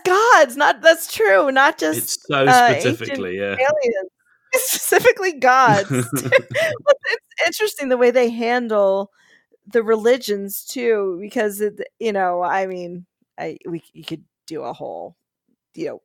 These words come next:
Speaker 1: P H D dissertation on the way
Speaker 2: Yep.
Speaker 1: a Deep Space Nine handles religion, but it's funny just the difference of where, where this is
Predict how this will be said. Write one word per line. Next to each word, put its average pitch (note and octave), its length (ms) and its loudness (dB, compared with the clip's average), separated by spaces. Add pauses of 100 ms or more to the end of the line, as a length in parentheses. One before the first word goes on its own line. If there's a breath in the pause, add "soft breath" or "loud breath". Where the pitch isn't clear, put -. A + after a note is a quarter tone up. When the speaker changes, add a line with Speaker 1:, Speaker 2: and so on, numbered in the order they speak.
(120)
Speaker 1:
P G#3+ 120 2
H F#3+ 200 -2
D F3+ 100 -12
dissertation D3+ 640 -10
on G2+ 80 -14
the G#2 60 -14
way F2+ 260 -12
Speaker 2:
Yep. G#2 320 -6 (640)
Speaker 1:
a G3 80 4
Deep - 260 -6
Space F#4 140 -6
Nine F#4 220 6
handles G3 280 0
religion, E3+ 520 -6 (300 soft breath)
but G3+ 140 4
it's G3 100 -2
funny G#3 260 0
just F3+ 200 -6
the F#3 100 -4
difference F3+ 420 -4
of E3+ 260 -4
where, F3+ 240 -4
where F3 320 -2
this F3+ 280 -8
is - 340 -12